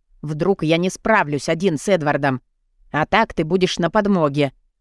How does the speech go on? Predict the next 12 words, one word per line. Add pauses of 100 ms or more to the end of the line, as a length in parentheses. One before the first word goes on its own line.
(160)
Не
говорить
же,
что
я
просто
испугалась
бросать
его
здесь. (420)
Испугалась
потерять.